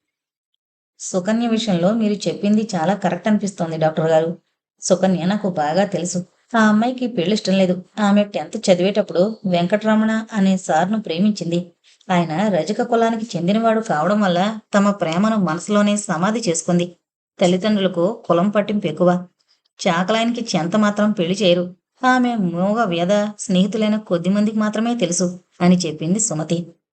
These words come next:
డాక్టర్ గారు, ఈ ఒక్క సంఘటన చూసే ఇంత ఆవేశపడితే ఇంకా చూడాల్సినవి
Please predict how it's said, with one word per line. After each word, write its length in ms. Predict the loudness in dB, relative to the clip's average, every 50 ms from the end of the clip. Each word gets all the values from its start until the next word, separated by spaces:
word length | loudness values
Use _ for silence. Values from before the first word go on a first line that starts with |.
| _ _ _ _ _ _ _ -4 0
డాక్టర్ 400 | 2 2 2 0 0 0 2 2
గారు, 300 | 4 2 2 0 -2 -8 _ _ _ 0
ఈ 120 | 2 4 4
ఒక్క 260 | 4 4 2 2 0
సంఘటన 560 | -2 -2 -4 -4 -4 -2 -4 -2 -2 -2 -2 0 0
చూసే 240 | 0 0 0 0 0
ఇంత 260 | 0 -4 -4 -2 -2
ఆవేశపడితే 800 | -2 -2 -2 -4 -2 0 0 0 0 0 0 0 0 -2 -4 -4 -2
ఇంకా 340 | -2 0 2 2 2 2 0 0 -2
చూడాల్సినవి 540 | 0 2 0 0 0 0 -2 -2 -4 -4